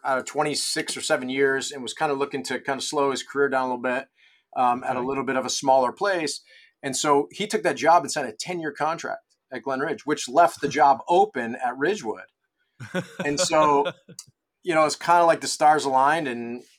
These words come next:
Speaker 1: preparation meeting opportunity. And, uh, I was, you know, offered a interim head professional role at the club. And then the club did a national search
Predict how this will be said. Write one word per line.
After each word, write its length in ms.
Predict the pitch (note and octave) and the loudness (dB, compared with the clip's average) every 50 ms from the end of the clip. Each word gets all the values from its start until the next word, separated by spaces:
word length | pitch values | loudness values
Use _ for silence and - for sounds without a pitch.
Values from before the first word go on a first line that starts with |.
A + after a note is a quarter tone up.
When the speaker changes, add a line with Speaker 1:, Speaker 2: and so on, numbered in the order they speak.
| _ _ _ _ | _ _ _ _
Speaker 1:
preparation 540 | - D3+ C3+ - C#3 C#3+ D3 C#3+ - D3 D3 | -4 -4 -2 0 2 2 2 2 2 0 0
meeting 200 | C#3+ C#3+ C#3+ C#3+ | 0 2 2 2
opportunity. 680 | C#3+ C#3 C3+ - - - C3+ C#3 D3 D3 E3 E3+ E3+ E3 | 0 0 -2 -8 -8 -6 -4 -2 -2 -2 -2 -2 -2 -2
And, 360 | D3+ C#3 B2+ A#2+ B2 B2 - | -2 -4 -4 -8 -10 -10 -10
uh, 40 | A2 B2 B2 B2 B2 B2 B2 A#2+ A#2+ | -8 -6 -4 -4 -4 -4 -4 -4 -4
I 80 | B2 B2 | -4 -6
was, 260 | B2 B2 A#2+ - - _ _ _ _ _ | -6 -8 -10 -14 -18 _ _ _ _ _
you 100 | - B2+ | -12 -10
know, 120 | A#2+ A#2+ | -10 -6
offered 420 | A2+ C3+ C3 C3+ - - C3+ B2 | -4 -2 -2 -2 -2 -4 -4 -4
a 260 | A#2+ A2+ A2 G#2+ G#2 - _ _ _ _ _ _ _ _ | -4 -4 -4 -8 -10 -12 _ _ _ _ _ _ _ _
interim 480 | D3+ D3+ D3+ D3 - D#3 D3+ D3 C#3+ B2 | -6 -6 -4 -4 -2 0 2 2 2 0
head 180 | C3 D3 C#3+ | -2 -2 -2
professional 540 | - C3 - - D3+ D3 - - E3 D3+ C#3+ | -4 -6 -2 -2 -2 -2 -2 -4 -2 0 2
role 480 | C#3 C#3+ D3 D3+ D#3 E3+ F3+ F3 D#3+ - - | 4 4 6 6 4 4 2 0 -4 -10 -10
at 80 | B2 | -10
the 60 | D3 C#3+ | -10 -6
club. 360 | - C#3 C#3 D3+ E3 E3 E3 D3+ C#3+ | 0 2 4 4 4 4 0 -6 -6
And 360 | C3 B2+ B2 A#2+ A#2+ A2 G#2+ _ _ _ _ _ _ _ _ _ _ _ _ _ _ _ | -6 -6 -6 -6 -8 -10 -12 _ _ _ _ _ _ _ _ _ _ _ _ _ _ _
then 120 | C3 C3+ C#3+ | -8 -6 -6
the 80 | C#3+ | -2
club 180 | D3 D3+ D3 C3+ | -2 -2 0 2
did 100 | D#3 C#3+ | 2 2
a 40 | C#3+ | 4
national 360 | C#3 C#3+ D3 C#3+ - D#3 C#3 | 4 4 4 2 0 -4 -4
search 600 | - - C#3+ C#3+ E3+ E3+ - - - - - | -2 0 0 0 0 -2 -6 -10 -10 -12 -14